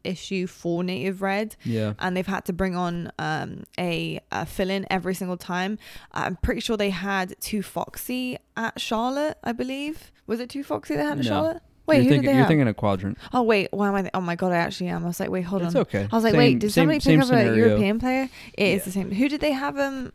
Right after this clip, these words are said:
Speaker 1: at
Speaker 2: They had
Speaker 1: Charlotte?
Speaker 2: a Diagram.
Speaker 1: Oh, they had Diagram. Okay.
Speaker 2: Yeah.
Speaker 1: Okay.
Speaker 2: They picked
Speaker 1: Sorry.
Speaker 2: up Diagram
Speaker 1: Yeah,
Speaker 2: last
Speaker 1: you're right.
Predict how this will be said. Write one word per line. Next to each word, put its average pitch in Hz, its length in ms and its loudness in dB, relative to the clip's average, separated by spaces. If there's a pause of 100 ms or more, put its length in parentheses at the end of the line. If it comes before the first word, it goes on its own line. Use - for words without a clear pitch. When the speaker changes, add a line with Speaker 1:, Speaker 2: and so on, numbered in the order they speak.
Speaker 1:
at 254 220 0
Speaker 2:
They 170 80 4
had 196 220 4
Speaker 1:
Charlotte? 143 420 4
Speaker 2:
a - 80 -14
Diagram. 104 500 0 (440)
Speaker 1:
Oh, 247 140 8
they 233 100 6
had 214 80 0
Diagram. 175 360 -2
Okay. 160 320 -6 (100)
Speaker 2:
Yeah. 107 220 -8 (100)
Speaker 1:
Okay. 175 240 -4
Speaker 2:
They - 40 -8 (160)
picked 127 80 -6
Speaker 1:
Sorry. - 260 0
Speaker 2:
up 160 80 -4
Diagram 110 320 2
Speaker 1:
Yeah, 104 120 2
Speaker 2:
last 107 100 0
Speaker 1:
you're 175 100 0
right. - 120 2